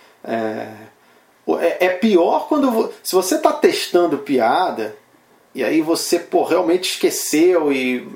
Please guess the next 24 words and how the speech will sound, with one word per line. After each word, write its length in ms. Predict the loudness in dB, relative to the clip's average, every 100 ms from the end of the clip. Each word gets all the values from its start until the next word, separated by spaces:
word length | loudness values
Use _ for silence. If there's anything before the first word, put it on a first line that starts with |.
| -18
enfia 260 | -14 -4 -2
um 60 |
comentário 500 | 0 0 0 0 0
a 20 | 0
mais, 220 | -4 -6
"Porra, 400 | -4 -2 -2 -4
caraca, 600 | -8 -6 -4 -4 -8 -16 -20 -20 _
foda, 460 | -14 -2 0 2 0
né, 140 | 0
não 80 | 0
sei 120 | 0
o 20 |
quê." 180 | 0 -2 -14 -20 -20 _ -4
E 140 | 2
aí 360 | 4 4 4 4
entra 220 | 2 0
na 80 | 0
outra 180 | 0 0
piada, 300 | 2 2 2
porque 220 | 0 0
você 200 | 0 0
tá 100 | 0
tentando 400 | 2 0 2 2
lembrar, 680 | 2 0 0 0 0 -4